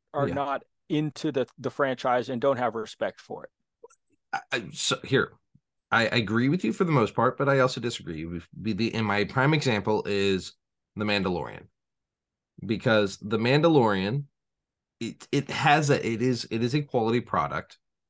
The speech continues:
Speaker 2: It is doing good, but it, it, it does have that Disney budget behind it. It has a good cast, and it definitely, the writers and directors have a lot of love for Star Wars,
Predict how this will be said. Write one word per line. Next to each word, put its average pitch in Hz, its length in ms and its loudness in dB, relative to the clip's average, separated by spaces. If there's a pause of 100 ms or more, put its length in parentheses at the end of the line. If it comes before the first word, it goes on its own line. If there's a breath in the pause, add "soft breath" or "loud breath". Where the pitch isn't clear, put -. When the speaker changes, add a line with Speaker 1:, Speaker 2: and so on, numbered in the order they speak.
(600)
Speaker 2:
It 107 180 4
is 104 460 0 (240)
doing 139 360 4
good, 92 360 -2 (240)
but 131 160 4
it, 123 100 4
it, 120 300 0
it 120 140 0
does 120 180 4
have 110 200 -2
that 92 180 -2
Disney 98 260 -6
budget 80 400 -2
behind 78 400 -6
it. 110 180 -2 (520)
It 104 120 2
has 104 200 2
a 104 80 2
good 127 260 2
cast, 90 420 -4 (140)
and 131 160 0
it 110 140 -2
definitely, 123 380 2
the 110 140 0
writers 98 380 0
and 113 100 -2
directors 92 420 -4
have 87 220 -2
a 90 60 -2
lot 76 180 -2
of 80 100 -6
love 71 360 -10 (240)
for 98 140 -2
Star 101 320 2
Wars, - 360 -10